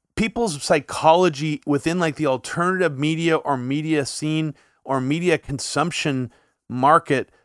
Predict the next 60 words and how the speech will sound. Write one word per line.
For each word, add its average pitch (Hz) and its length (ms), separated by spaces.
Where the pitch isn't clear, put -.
and - 140
not 175 180
just 214 220
in 190 60
a 151 80
partisan 180 580
way, 185 320
like, 147 240
where 139 80
I 120 40
think - 260
p-, 127 80
people 147 280
are 139 40
divided 123 420
left 123 240
and 127 100
right, 135 180
but, 117 120
like, 135 160
divided 143 540
in 139 60
all 139 300
these 180 180
different 120 460
bizarre 123 400
ways 113 320
now 104 160
where 104 300
they 131 120
almost 156 360
seem 139 140
forced. 120 480
Like, 104 220
if 131 200
you're 139 380
anti 151 640
the 135 100
U 151 180
S 151 160
getting 143 180
involved 131 380
in 127 80
Ukraine, 131 420
people 123 320
think 135 260
you 131 60
might 127 180
be 123 80
right-wing. 120 560
Or 107 140
if 107 120
you're 117 100
skeptical 131 540
of 117 80
the 107 100
vaccine, 120 560
people 120 240
think 127 240
you're 117 260